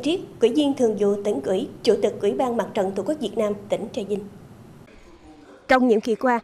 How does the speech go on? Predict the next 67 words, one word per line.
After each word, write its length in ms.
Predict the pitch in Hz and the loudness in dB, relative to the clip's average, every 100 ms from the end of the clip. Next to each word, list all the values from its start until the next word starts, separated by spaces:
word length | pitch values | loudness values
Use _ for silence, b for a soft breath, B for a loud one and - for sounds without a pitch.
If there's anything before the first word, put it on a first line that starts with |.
| _ _ | _ _
Hội 140 | 233 233 | 2 2
đồng 160 | 214 | 2
Hội 160 | 208 226 | 2 2
viên 220 | 262 254 | 4 2
tỉnh 160 | 214 214 | 0 -4
Trà 100 | 269 | -2
Vinh 220 | 262 254 | 0 0
đã 180 | 196 233 | -2 0
tổ 200 | 240 202 | 0 2
chức 240 | 339 370 | 2 4
nhiều 220 | 269 214 202 | 4 4 4
hoạt 180 | 196 | 2
động 200 | 208 180 185 - | 2 0 -2 0
tương 160 | 277 | 2
thân 200 | 247 247 | 4 0
tương 180 | 233 196 | 2 0
ái 220 | - 220 330 - - 247 | 0 -4 -4 -12 -4 0
với 100 | 330 | 2
kinh 180 | 311 | 2
phí 200 | 262 302 370 | 2 0 2
hơn 200 | 269 233 | 2 2
hai 180 | 247 247 | 0 0
trăm 200 | 254 240 | -2 0
ba 100 | 247 | 2
mươi 160 | 247 247 | 2 2
triệu 160 | 214 | 0
đồng, 180 | 202 190 - - - | -2 -4 -6 -18 -2
mừng 200 | 247 247 | 6 6
thọ 220 | 233 208 220 | 6 2 4
gần 240 | 247 220 | 4 4
ba 120 | 262 | 2
trăm 200 | 254 247 | 0 0
lượt 160 | 226 208 | 0 0
cũ 200 | 220 190 | 2 2
trị 200 | 226 233 202 | 0 -2 -2
giá 200 | 247 330 | -2 0
gần 220 | 285 214 208 | 2 2 2
ba 140 | 233 | -2
trăm 160 | 254 240 | 0 0
năm 120 | 240 | 4
mươi 120 | 233 | 4
triệu 140 | 220 | 2
đồng, 180 | 185 202 180 B - | 0 0 -4 B 0
hỗ 200 | 220 - | 2 2
trợ 200 | 233 208 | -2 0
công 160 | - | 0
tác 160 | 302 320 | 0 0
khuyến 120 | 370 | 0
học 140 | 240 | 0
khuyến 160 | - 349 | -2 -2
tài 220 | 262 202 | -2 -4
cho 140 | - 254 | -2 0
hơn 180 | 247 220 | 0 0
bảy 140 | 214 | -2
mươi 180 | 285 262 | 2 2
trường 160 | 240 202 | 2 0
hợp 180 | 185 b b | -2 b b
với 120 | 240 349 | 0 2
số 120 | 392 | 2
tiền 220 | 247 214 | 0 0
gần 220 | 226 214 220 | 2 2 0
một 160 | 214 | 0
trăm 160 | 262 240 | -2 0
ba 80 | 240 | 2
mươi 180 | 240 | 2
triệu 140 | 233 202 | 2 0
đồng. 180 | 202 | 0